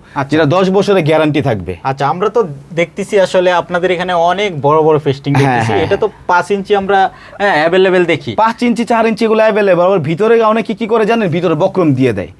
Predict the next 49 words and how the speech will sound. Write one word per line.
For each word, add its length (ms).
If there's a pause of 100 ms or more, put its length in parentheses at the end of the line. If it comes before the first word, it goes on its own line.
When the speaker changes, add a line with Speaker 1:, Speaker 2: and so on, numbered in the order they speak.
(280)
Speaker 2:
আমরা 320
এক 160
নাম্বার 260
পেস্টিং 360
দিব। 220 (100)
Speaker 1:
তো 60
আপনাদের 520
এটা 320
এত 200 (120)
চড়া 300
কেন? 200 (200)
Speaker 2:
এইটাই 240
হচ্ছে 220
প্রিমিয়াম 420
কোয়ালিটি, 440
এটাই 140
হচ্ছে 200
ব্র্যান্ড 320
শপ। 160 (180)
ব্র্যান্ড 280
Speaker 1:
আচ্ছা। 140
Speaker 2:
শপে 140
দেখবেন 280
আপনি 220
অন্য 160
অন্য 160
আগর 240
বাগর 280
দোকানের 340
থেকে 160
আমাদের 260
একটু 140
আলাদাই 300
থাকবে। 340 (340)
আমাদের 340
স্টিচিং, 540
আমাদের 320
আইলেট, 440
আমাদের 300
রিবন, 220
এই 120
রিবনটা 420
আমরা 160
ব্র্যান্ড 320
ইউজ 200
করি। 180
এই 60
যে 100
রিবনটা 440